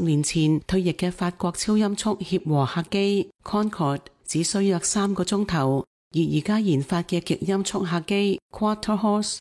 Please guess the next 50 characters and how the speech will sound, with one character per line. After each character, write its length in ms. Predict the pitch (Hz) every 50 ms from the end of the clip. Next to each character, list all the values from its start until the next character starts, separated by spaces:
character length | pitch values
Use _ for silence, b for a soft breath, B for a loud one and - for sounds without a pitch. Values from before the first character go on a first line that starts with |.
| - _ -
將 200 | - 226 220 214
達 160 | 208 - 156
到 180 | 151 - 170 170
五 140 | 175 - -
馬 320 | 151 160 175 175 160 170
赫 160 | 165 180 208
嘅 180 | 208 - 175 -
速 80 | -
度， 460 | 196 - - 165 165 170 165 160 - - _ _ _ _ _
亦 100 | - 175 165
就 180 | - - 175
係 160 | 170 - 170
音 260 | 160 160 196 196 190 196
速 120 | - - 196
嘅 220 | 190 - 175 165 -
五 180 | - 139 143 160
倍， 460 | 156 - - 147 147 165 175 170 - - _ _ _ _
讓 180 | _ 180 185 180
紐 220 | 180 175 160 175
約 180 | 208 226 214 196 196
同 220 | - - 151 139 135
倫 200 | 139 131 127 131
敦 200 | 131 180 185 185
之 160 | - - 190
間 240 | - 196 190 190 180
嘅 80 | 170
飛 240 | 156 - 214 208 196
行 280 | 180 165 131 120 127 127
只 220 | - - 156 160
要 180 | 165 180 160 156 151
九 200 | - 147 139 151
十 160 | 156 - -
分 240 | 139 - - 175 180
鐘。 340 | - 202 196 190 196 196 175 - - _ _ _ _ _ _
據 120 | - - 170
報 180 | - - 175
道， 340 | 180 180 165 160 160 165 - - _ _ _ _
美 160 | 170 175 185
國 180 | 180 202 196
亞 140 | - 190 202
特 120 | 202 - -
蘭 240 | - 165 151 139 139
大 180 | 135 165 160 160
新 300 | 156 - - 196 196 196
創 180 | - 175 175
公 220 | 170 175 196 202 208
司 320 | 196 - - 208 208 202
荷 260 | 185 - - 147 135
姆 220 | 127 131 139 139 151
斯 160 | - - 208